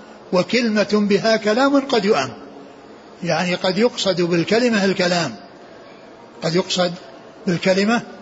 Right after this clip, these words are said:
الكلام، وأنه ليس المقصود ال-، الكلمة المفردة، بل قد يقصد بالكلمة الكلام. نعم.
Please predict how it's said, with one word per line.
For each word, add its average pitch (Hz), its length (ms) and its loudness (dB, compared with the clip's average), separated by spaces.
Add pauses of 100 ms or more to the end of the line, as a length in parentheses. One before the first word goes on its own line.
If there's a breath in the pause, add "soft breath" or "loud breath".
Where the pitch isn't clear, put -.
(120)
الكلام، 170 560 0 (560)
وأنه 175 480 0
ليس 214 260 6 (640)
المقصود 185 560 0
ال-، 170 340 -2
الكلمة 175 520 -2
المفردة، 190 540 0 (840)
بل 214 260 2 (680)
قد 196 200 2
يقصد 180 480 2
بالكلمة 208 960 0
الكلام. 170 680 -2 (880)
نعم. 143 200 -8